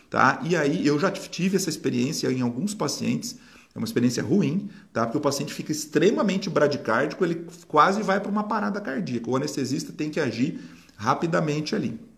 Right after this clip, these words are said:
tá? Então, por isso também que a gente faz o pneumoperitônio devagar.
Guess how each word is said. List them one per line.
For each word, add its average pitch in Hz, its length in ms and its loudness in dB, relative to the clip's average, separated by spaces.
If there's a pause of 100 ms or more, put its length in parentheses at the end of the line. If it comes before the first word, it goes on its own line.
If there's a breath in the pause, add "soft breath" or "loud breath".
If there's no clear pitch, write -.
tá? 120 320 4 (180 loud breath)
Então, 123 160 2
por 180 240 2
isso 247 320 4
também 139 360 0
que 208 100 -2
a - 20 0
gente 160 220 -6
faz 180 320 0
o 175 60 -2
pneumoperitônio 151 680 -2
devagar. 139 840 0